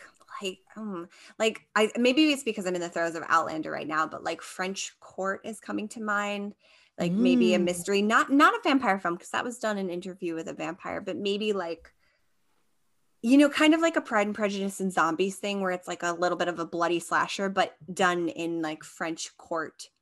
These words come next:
Speaker 2: Yeah.
Speaker 1: seventeen hundred, you know, eighteenth century French court society. I think that would be fun.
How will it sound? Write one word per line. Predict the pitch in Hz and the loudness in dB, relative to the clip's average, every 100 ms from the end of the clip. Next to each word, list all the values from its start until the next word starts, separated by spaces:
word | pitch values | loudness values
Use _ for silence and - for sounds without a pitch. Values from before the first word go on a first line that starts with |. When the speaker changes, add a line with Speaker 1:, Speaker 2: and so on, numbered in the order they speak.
| _ _ _ _ _ _ _ _ - | _ _ _ _ _ _ _ _ -6
Speaker 2:
Yeah. | 190 185 | 0 6
Speaker 1:
seventeen | 196 202 196 185 170 165 | 10 12 12 10 8 6
hundred, | 151 208 | 4 4
you | 208 | 4
know, | 202 | 4
eighteenth | 208 202 196 | 2 0 -2
century | 190 185 175 | -2 -4 -6
French | 170 165 - | -8 -10 -10
court | - 165 - | -10 -10 -12
society. | 190 180 - - 208 214 | -10 -8 -8 -8 -12 -6
I | 180 | -6
think | 180 202 | -4 -6
that | - | -8
would | - | -8
be | - | -12
fun. | 185 - - | -10 -10 -10